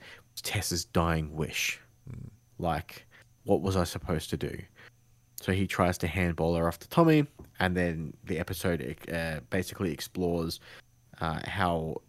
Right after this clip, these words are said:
Speaker 1: uh, Ellie's feelings between staying with Joel versus going with Tommy, how Tommy feels as he bec-, he too has started a new family and life in Jackson. He, you know, he,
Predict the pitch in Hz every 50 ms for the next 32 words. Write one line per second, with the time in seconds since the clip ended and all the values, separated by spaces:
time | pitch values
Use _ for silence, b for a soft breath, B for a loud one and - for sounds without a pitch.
0 | - - 90 82 82 - - 92 95 98 101 95 - - - 98 92 92 92 90
1 | - - - - 98 92 87 87 87 85 82 - - - - 87 90 87 87 85
2 | 80 - - - 87 85 87 85 80 85 82 82 - - 87 - - 82 76 78
3 | 73 - - - - - 127 123 123 120 117 113 110 110 98 90 95 85 78 78
4 | - - - - 107 98 92 98 98 - - 98 95 92 90 82 87 85 85 82
5 | 82 - - B B B B B _ _ _ _ - - - 98 98 101 90 -
6 | 92 - - - 92 - - 101 95 - - - 98 95 92 90 92 98 90 -
7 | - - 87 87 87 87 85 90 85 85 82 - - - 90 90 90 90 87 87
8 | 85 80 80 82 82 80 85 - - 87 82 - 90 95 95 - - - 98 92
9 | 92 90 82 78 78 80 73 - - 85 90 85